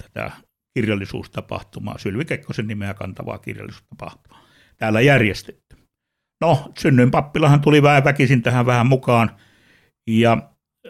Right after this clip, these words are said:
s-, minä olen, tämä kulttuuri liittyy paljon minun, ö,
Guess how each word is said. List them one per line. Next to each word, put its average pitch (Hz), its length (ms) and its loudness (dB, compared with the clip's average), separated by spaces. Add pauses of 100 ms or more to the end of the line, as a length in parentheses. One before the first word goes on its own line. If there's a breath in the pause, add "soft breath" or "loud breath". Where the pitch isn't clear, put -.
s-, - 260 -18
minä 135 280 0 (460)
olen, 117 460 0 (720)
tämä - 100 -10
kulttuuri 131 460 0
liittyy 117 320 -2
paljon 113 280 4
minun, 110 340 2 (500 soft breath)
ö, 233 160 -18